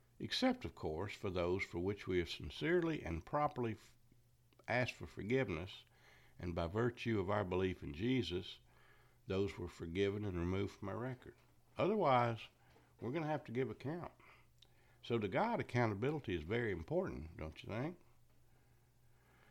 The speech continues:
So the most basic step I wanna pass on here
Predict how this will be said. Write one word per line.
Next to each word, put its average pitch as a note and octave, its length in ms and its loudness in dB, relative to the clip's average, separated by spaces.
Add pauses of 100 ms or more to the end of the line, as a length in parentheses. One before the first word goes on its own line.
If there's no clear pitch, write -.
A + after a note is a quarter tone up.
(640)
So G3+ 120 4
the F#3+ 80 6
most G#3 300 4
basic E3 360 4
step B2 280 2
I A2+ 40 4
wanna A2 220 4
pass G2 380 2
on G2 240 4
here D2 340 -4